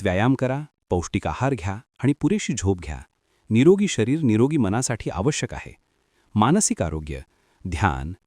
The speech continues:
योगा किंवा इतर शांतता देणाऱ्या गोष्टी करा. यामुळे मनाला शांती मिळते. स्वतःसाठी वेळ काढा. आपल्या आवडीच्या गोष्टींसाठी वेळ काढा. यामुळे आनंद मिळतो आणि मन प्रसन्न राहते. सहा, नम्रता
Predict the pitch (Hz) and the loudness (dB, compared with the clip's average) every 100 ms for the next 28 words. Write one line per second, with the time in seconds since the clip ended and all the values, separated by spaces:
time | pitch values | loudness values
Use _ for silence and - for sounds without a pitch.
0 | _ 98 113 85 65 62 _ _ - 175 | _ 2 2 2 -6 -12 _ _ -4 -2
1 | 214 131 - 214 - 123 123 147 147 98 | 0 -2 -2 -4 0 0 0 -2 0 0
2 | 92 123 98 80 - 85 69 57 - _ | 0 -2 -4 -6 -6 -10 -10 -12 -16 _
3 | _ _ 104 98 104 87 82 104 - 98 | _ _ 0 2 2 0 -2 -4 -4 -2
4 | 98 139 113 69 - - _ _ _ _ | 0 0 0 -2 -10 -18 _ _ _ _
5 | _ - 151 165 180 - 202 185 127 101 | _ 0 2 2 0 -4 -2 0 2 0
6 | 92 76 - _ _ _ _ 98 143 127 | -4 -6 -14 _ _ _ _ 0 2 4
7 | 101 110 120 95 87 107 101 98 - 165 | 4 2 2 -2 -2 -2 0 -2 -4 -2
8 | 82 71 67 67 - _ _ _ - 92 | -4 -6 -12 -14 -20 _ _ _ -4 0
9 | 92 104 90 92 147 165 135 85 - 82 | 0 -2 0 4 6 6 4 0 -2 -6
10 | 110 _ _ - 101 90 85 139 - 85 | -8 _ _ -2 0 0 0 -2 -2 -4
11 | - 175 160 90 - 78 71 - _ _ | 0 2 4 2 -4 -12 -16 -18 _ _
12 | _ _ - - 151 101 71 _ _ _ | _ _ -6 -2 -2 -2 -8 _ _ _
13 | - 98 92 92 95 120 | -2 2 2 2 -2 -6